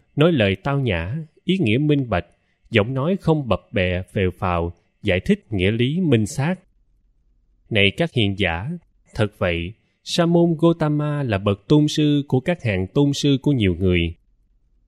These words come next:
Này các hiền giả, thật vậy, Sa môn Gotama đã diệt trừ tham dục, đã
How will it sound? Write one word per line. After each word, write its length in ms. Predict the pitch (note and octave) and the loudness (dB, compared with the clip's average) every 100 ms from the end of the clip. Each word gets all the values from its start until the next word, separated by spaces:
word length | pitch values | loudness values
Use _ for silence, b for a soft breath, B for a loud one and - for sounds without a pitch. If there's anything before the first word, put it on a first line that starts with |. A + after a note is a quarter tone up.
| _ - | _ -2
Này 160 | A#2 | 0
các 200 | A2+ F3 | 0 0
hiền 220 | - G#2+ G2 | 0 0 0
giả, 320 | G2 E2 A2 F3 - _ _ - | -2 -4 -6 -8 -12 _ _ -4
thật 240 | A2 - | -4 -2
vậy, 380 | F#2+ F2 E2+ A2+ _ _ _ | -4 -4 -4 -8 _ _ _
Sa 200 | - E3+ | -4 0
môn 300 | E3 E3+ E3 | 4 4 2
Gotama 680 | D3+ E3 D#3+ D3 C#3+ C#3+ C#3 C3+ _ - | 2 0 2 0 0 0 -2 -6 _ -4
đã 120 | A#2+ | -4
diệt 200 | B2 G#2 - | -2 -4 -2
trừ 200 | G#2 F#2+ F#2 | 0 0 -2
tham 240 | C#3+ D3 | -2 -2
dục, 200 | A#2 F#2 - _ _ _ | 0 0 -2 _ _ _
đã 120 | B2 | 0